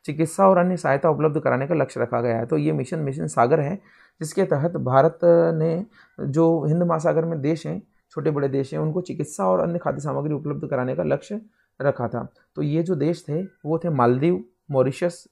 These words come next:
पांच देश हैं actually। तो मालदीव, मॉरिशस, आपको पता होगा मॉरिशस से सबसे ज़्यादा इन्वेस्टमेंट भारत में आता है, अब तो सिंगापुर हो गया है,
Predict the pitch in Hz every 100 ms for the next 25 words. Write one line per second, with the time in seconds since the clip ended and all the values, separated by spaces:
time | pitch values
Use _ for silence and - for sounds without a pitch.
0 | - 143 165 151 156 123 120 123 135 185
1 | _ _ _ - 147 127 123 131 151 156
2 | 156 - - 131 123 127 - 160 156 -
3 | _ _ _ _ 123 135 135 143 143 143
4 | 135 123 127 139 156 139 127 135 135 120
5 | 120 123 139 120 120 123 120 120 120 127
6 | 123 123 123 131 117 110 127